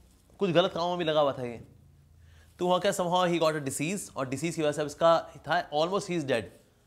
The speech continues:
So he was diagnosed that he is dead। तो उसको चिता पे लिटा दिया फिर finally, चिता पे लिटा दिया, फिर नीचे आग लगा दी। अब नीचे आग लगी,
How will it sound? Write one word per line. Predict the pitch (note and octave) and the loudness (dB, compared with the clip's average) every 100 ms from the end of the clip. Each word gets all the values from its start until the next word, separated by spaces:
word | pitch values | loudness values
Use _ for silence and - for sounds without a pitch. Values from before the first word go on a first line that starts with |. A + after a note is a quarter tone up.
| _ _ _ - - | _ _ _ -20 -8
So | F3 | 0
he | E3+ | 4
was | G#3 | 4
diagnosed | D3 D3 E3 E3 G3+ B3 - | 6 6 6 4 2 2 0
that | - E3+ | -6 -4
he | E3+ | -2
is | E3+ | -2
dead। | D3 A#2 F2 - _ _ _ _ - - _ _ _ - - _ _ _ _ _ _ _ _ _ - _ _ _ _ _ _ _ _ _ _ _ - _ | -2 -4 -8 -16 _ _ _ _ -20 -20 _ _ _ -20 -20 _ _ _ _ _ _ _ _ _ -20 _ _ _ _ _ _ _ _ _ _ _ -20 _
तो | D#3 | -4
उसको | E3 | -4
चिता | D#3 E3 | 2 2
पे | E3 | 2
लिटा | D#3+ E3 | 2 2
दिया | E3+ | 2
फिर | D#3 | -4
finally, | D3 C#3 C3+ B2+ - - _ _ - - - _ _ _ - - | -4 -6 -6 -14 -20 -20 _ _ -20 -20 -20 _ _ _ -20 -20
चिता | - D#3+ | -4 -2
पे | D#3 | 0
लिटा | D#3 | 0
दिया, | D#3 | -2
फिर | C3+ | -4
नीचे | B2+ C3+ | -4 2
आग | C3 | 2
लगा | C#3+ C3 | 2 0
दी। | C3 B2 - - _ _ _ _ _ _ _ _ _ - - _ _ _ _ _ _ _ - | -4 -8 -16 -20 _ _ _ _ _ _ _ _ _ -20 -20 _ _ _ _ _ _ _ -10
अब | |
नीचे | B2+ D#3+ | -6 -2
आग | D#3 E3+ | 2 4
लगी, | E3 D3 C3+ A2 - | 2 0 -4 -6 -16